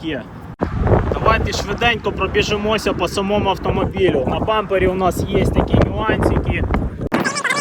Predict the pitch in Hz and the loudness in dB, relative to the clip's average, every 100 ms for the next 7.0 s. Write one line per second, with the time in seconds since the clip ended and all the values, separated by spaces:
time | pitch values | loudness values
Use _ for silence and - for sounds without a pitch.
0 | 508 605 587 - - - - - 523 - | -2 -2 -2 -4 -6 -6 -4 -2 -2 -4
1 | - 202 214 214 196 180 196 190 190 175 | -4 -2 0 0 0 -2 -2 0 2 2
2 | 175 180 185 - - - 185 175 185 175 | 0 0 -2 -2 -6 -2 0 0 -2 -2
3 | 170 165 170 165 165 185 185 170 180 170 | -4 -2 0 2 4 2 0 -4 -6 -6
4 | 175 170 - - - 196 165 - - - | -4 -6 -6 -6 -2 -2 0 -2 -2 -4
5 | 156 147 160 160 208 202 190 185 175 185 | -6 -6 -6 -4 -2 -2 -2 -2 2 2
6 | 175 175 175 214 202 196 190 - 196 | 2 -2 -4 -2 -2 -2 -2 -2 -4